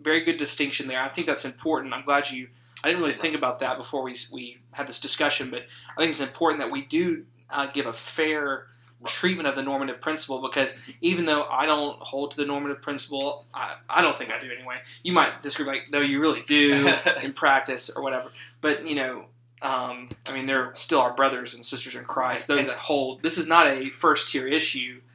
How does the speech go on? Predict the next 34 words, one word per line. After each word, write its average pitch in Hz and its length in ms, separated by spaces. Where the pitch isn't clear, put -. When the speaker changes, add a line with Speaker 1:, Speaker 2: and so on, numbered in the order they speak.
Speaker 1:
It's - 120
not 147 140
a - 100
gospel 143 580
issue. 135 380
It's - 200
not 143 160
an 135 140
issue 151 240
that 123 140
separates - 880
salvifically, 127 920
Speaker 2:
Right. 135 220
Speaker 1:
you 139 60
know. 123 220
Speaker 2:
Right. 120 200
And - 100
I - 80
think 196 300
that 143 160
also 151 420
with 117 180
being 135 280
fair, 151 460
I - 280
would, 127 200
as 120 180
someone 151 280
that 110 220
upholds 139 640
the 123 60
regulative 113 420
principle 117 580
Speaker 1:
Right. 147 220